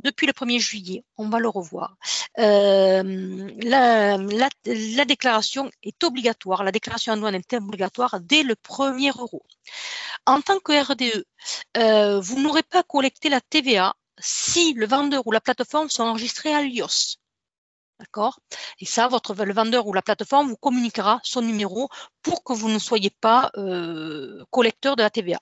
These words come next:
En revanche, vous allez collecter la T V A dans tous les autres cas. Et ça se fera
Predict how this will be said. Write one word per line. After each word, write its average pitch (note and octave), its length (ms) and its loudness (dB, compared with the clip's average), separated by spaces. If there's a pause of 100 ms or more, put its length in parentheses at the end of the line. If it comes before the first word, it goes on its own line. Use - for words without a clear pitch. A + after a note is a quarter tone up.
En D#4 80 6
revanche, A#3 440 4 (600)
vous A#3 120 -2
allez E4 120 4
collecter C#4 340 0
la B3 100 4
T A3 180 -2
V G3+ 120 0
A C4+ 80 2
dans C#4 160 -2
tous C4 120 -10
les B3+ 120 -4
autres - 180 -12
cas. D3+ 200 -10 (420)
Et G3+ 160 0
ça - 240 -8
se - 140 -2
fera F#3+ 360 -2